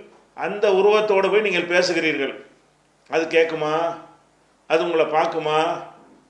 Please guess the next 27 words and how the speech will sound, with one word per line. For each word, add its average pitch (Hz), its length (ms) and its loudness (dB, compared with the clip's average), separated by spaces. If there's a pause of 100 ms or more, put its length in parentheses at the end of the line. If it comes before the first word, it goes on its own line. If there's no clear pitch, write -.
(160)
பார்க்காது 185 540 0
என்று 190 240 0
உங்களுக்கே 190 420 2
தெரிகிறது. 185 480 2 (580)
அப்படி 160 180 0
இருக்கும் 220 280 4
பொழுது 151 300 2 (300)
ஒரு 151 180 0
மனிதனுடைய 180 640 -2
நிஜ 147 420 -4 (120)
உருவமே, 202 520 2
கடவுளுடைய 175 600 0
நிஜ 151 320 0
வடிவமே 175 400 2
நமக்கு 180 280 -2
தெரிகிறது. 180 380 0 (760)
தெரிகிறது 202 420 2
என்று 175 140 -4
சொன்னால் 147 640 -2 (420)
அந்த 160 300 -2
நிஜ 156 520 2
வடிவத்தை 190 720 0 (120)
வந்து 180 360 2
நீங்கள் 185 320 -2
வடிவத்தை 190 440 2
வணங்க 185 240 -2
முடியாது. 180 460 2